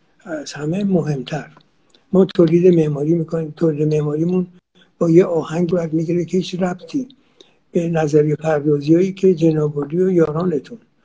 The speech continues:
انجام می‌دهید نداره. اینا یک گروه مهندس مشاور وقتی که توانست توافق کارفرماش رو به چه شرایطی، اصلاً کاری ندارم، می‌دونم اون شرایط چگونه است، همیشه هم گفتم،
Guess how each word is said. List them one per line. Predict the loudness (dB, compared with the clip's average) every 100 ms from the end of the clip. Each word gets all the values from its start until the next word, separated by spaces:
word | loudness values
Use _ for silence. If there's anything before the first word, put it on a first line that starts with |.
| _ _ -8
انجام | -6 -2 -2
می‌دهید | -2 -6 -6 -6 -4
نداره. | -4 -4 -4 -6
اینا | -6 -4 -4 -4 -8 _ -20 _ _ -8 -4 -4 -4 -4
یک | -2 -2 -4 -8
گروه | -8 -6 -6 -4
مهندس | -4 -4 -6 -8 -10 -8
مشاور | -8 -8 -6 -2 -2
وقتی | -4 -8
که | -10 -10 _ _
توانست | -6 -4 -2 -2 -4 -6
توافق | -2 -2 -2 -8 -8
کارفرماش | -6 -6 -6 -8 -8 -4 -6
رو | -6 -12 -14 _ _ _ _ _ _ _ -4
به | -2
چه | 2 2
شرایطی، | 2 2 0 -2
اصلاً | -8 -8 -10
کاری | -4 -2 -2
ندارم، | -2 -2 -2 -6 -14 _ _ _
می‌دونم | 6 6 8 6
اون | 4
شرایط | 0 0 0 -2
چگونه | -2 -4 -4
است، | -8 -6
همیشه | -4 -2 0
هم | 0
گفتم، | -2 -4 -10 -12